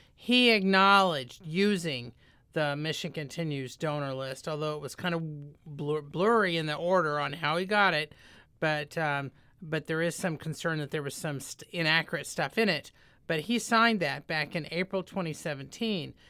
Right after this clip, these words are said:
Is there a particular reason why do you think that not only, uh, Missouri Attorney General Josh Hawley is a fellow Republican, but also the General Assembly? It didn't appear that there was a lot of focus on this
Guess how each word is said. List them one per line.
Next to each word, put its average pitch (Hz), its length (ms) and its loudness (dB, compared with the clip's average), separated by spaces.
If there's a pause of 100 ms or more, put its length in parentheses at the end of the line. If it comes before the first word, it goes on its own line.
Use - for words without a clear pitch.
(140)
Is 202 160 -2
there 226 140 4
a - 20 0
particular 285 500 -2
reason 226 440 0
why 208 340 4
do 220 100 -2
you 202 240 -2
think 156 440 -4
that 156 180 -8
not 185 240 0
only, 175 440 -2
uh, 143 440 -4 (640)
Missouri 156 300 -6
Attorney 151 260 -6
General 135 320 -8
Josh 135 340 -10
Hawley 160 360 -4
is 151 120 -8
a 135 60 -12
fellow 139 460 -8
Republican, 165 600 -6 (380)
but 202 140 4
also 233 320 4
the 226 100 2
General 190 320 0
Assembly? 196 560 -2 (260)
It 202 180 -2
didn't 285 240 4
appear 247 400 2
that 220 180 2
there 214 120 4
was 190 160 -2
a 190 60 2
lot 180 240 2
of 156 100 -2
focus 190 480 0
on 262 200 2
this 269 280 -2